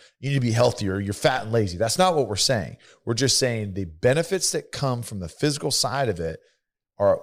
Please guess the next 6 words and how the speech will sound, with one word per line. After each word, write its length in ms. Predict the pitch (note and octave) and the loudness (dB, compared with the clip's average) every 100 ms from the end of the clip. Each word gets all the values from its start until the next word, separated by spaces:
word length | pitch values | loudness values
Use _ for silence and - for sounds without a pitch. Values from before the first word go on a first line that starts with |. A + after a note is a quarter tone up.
| - | -2
we 280 | A2 C#3 | 2 4
are 120 | D#3 A#2 | 6 6
a 60 | |
living 360 | A2 B2+ C#3 A#2+ | 4 2 2 0
testament 640 | - C3+ - G2+ F#2+ F2+ - | 2 2 2 0 -2 -4 -2
of 680 | G2 G2+ G2 F#2+ F2 D#2+ | 4 6 6 2 -2 -12